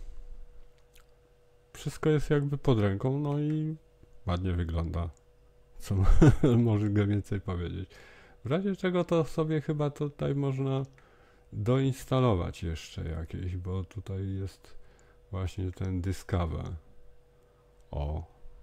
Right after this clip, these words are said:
Digicam, K-Torrent, G Compris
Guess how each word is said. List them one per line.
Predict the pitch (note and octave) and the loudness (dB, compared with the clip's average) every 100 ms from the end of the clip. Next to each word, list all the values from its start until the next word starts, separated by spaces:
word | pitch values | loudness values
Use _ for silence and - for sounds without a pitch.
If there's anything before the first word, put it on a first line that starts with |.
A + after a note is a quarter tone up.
| - - - - - _ _ _ - - _ _ _ _ - _ _ _ _ _ - - - - - - | -20 -18 -16 -18 -20 _ _ _ -20 -20 _ _ _ _ -20 _ _ _ _ _ -20 -18 -14 -14 -14 -12
Digicam, | E2 E2+ E2+ E2+ E2 F2+ E2 E2 D#2+ - - - - - - - - _ _ _ _ - _ _ _ _ _ | -6 -4 -2 -2 -4 -2 -2 -4 -6 -8 -10 -12 -16 -18 -20 -20 -20 _ _ _ _ -20 _ _ _ _ _
K-Torrent, | - E2 D#2+ - F2 F2 E2+ E2+ E2+ - E2+ E2+ | -4 -2 -2 0 0 2 0 -2 -2 -2 -2 -2
G | E2 E2 | -2 -4
Compris | E2 E2+ - F#2+ G2 F#2+ F#2 F2+ | -4 -6 -2 0 2 2 0 0